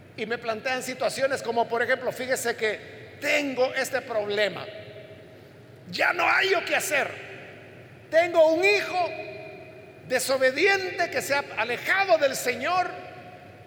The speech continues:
anda en drogas", y vienen para que uno les aconseje qué hacer. O viene la mujer, una mujer, y dice,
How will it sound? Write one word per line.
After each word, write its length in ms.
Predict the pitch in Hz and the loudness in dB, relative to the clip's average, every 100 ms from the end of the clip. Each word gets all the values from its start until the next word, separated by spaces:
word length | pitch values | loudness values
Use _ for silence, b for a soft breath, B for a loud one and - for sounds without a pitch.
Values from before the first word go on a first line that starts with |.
| - - - - - - - | -20 -20 -20 -20 -20 -20 -2
anda 320 | 262 302 302 | 0 2 2
en 160 | 254 240 | 2 0
drogas", 680 | 359 415 392 349 - - - - - - - - - - - - - - - - - - - - - - - - - - - - | 4 4 4 0 -2 -8 -12 -16 -16 -18 -20 -20 -20 -20 -20 -20 -20 -20 -20 -20 -20 -20 -20 -20 -20 -20 -20 -20 -20 -20 -20 -8
y 100 | - | -2
vienen 400 | 311 370 415 392 | 2 4 2 0
para 220 | 339 302 277 | 2 2 4
que 100 | 277 | 0
uno 180 | 320 | 2
les 160 | 302 277 | 2 2
aconseje 520 | 262 277 254 285 277 - | 2 0 2 0 -2 0
qué 100 | 285 | 0
hacer. 420 | 277 - 269 208 - - - - - - - - - - - - | 0 0 0 0 -4 -14 -16 -16 -18 -18 -20 -20 -20 -20 -18 0
O 120 | 330 | 2
viene 320 | 359 415 415 | 4 4 4
la 140 | 370 320 | 2 2
mujer, 960 | 262 - 349 349 311 - - - - - | 0 6 6 6 0 -10 -12 -12 -14 -10
una 160 | 311 | -2
mujer, 280 | 311 277 302 | 0 4 2
y 80 | 285 | 2
dice, 440 | 294 330 - 311 | 0 0 4 4